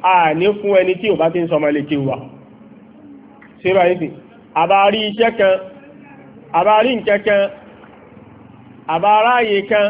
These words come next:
ọmọ ilé kéwú wa láti kí ni? Ṣé ẹ rí ọmọ ilé kéwú lágbájá báyìí?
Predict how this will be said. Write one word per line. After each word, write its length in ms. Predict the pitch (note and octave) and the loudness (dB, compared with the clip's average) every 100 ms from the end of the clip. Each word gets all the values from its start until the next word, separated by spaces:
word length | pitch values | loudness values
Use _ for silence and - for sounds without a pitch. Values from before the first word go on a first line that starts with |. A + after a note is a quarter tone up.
| G#3 - - - | -4 -18 -20 -8
ọmọ 220 | E3 F#3+ | -4 -2
ilé 140 | G3 F#3+ | -2 -2
kéwú 320 | G3 G3 F#3+ | -2 0 2
wa 120 | F#3 | 2
láti 220 | G3 F#3 | 0 -2
kí 100 | E3+ | -4
ni? 120 | F3+ D#3+ - - - - | -6 -8 -10 -20 -20 -10
Ṣé 140 | F3+ - | -8 -4
ẹ 320 | F3+ E3+ D#3 | -4 -2 -2
rí 140 | F3+ G3 G3 F#3+ - | -4 -6 -8 -10 -10
ọmọ 160 | D#3+ E3 | -6 -2
ilé 140 | E3 E3 | -2 -4
kéwú 260 | F3+ E3+ | -4 -2
lágbájá 360 | E3+ F3 F3+ F3+ | 0 0 0 2
báyìí? 240 | F#3 F3 | 2 0